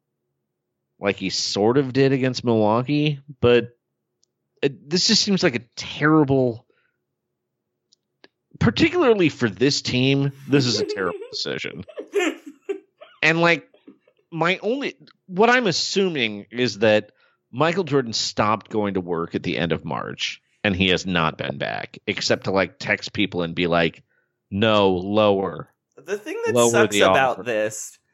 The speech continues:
Speaker 2: is I was super ready to, uh,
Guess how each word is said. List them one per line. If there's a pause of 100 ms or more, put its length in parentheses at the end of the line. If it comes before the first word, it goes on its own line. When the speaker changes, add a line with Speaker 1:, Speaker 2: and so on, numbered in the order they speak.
(420)
Speaker 2:
is (100)
I
was
super
ready (880)
to, (540)
uh,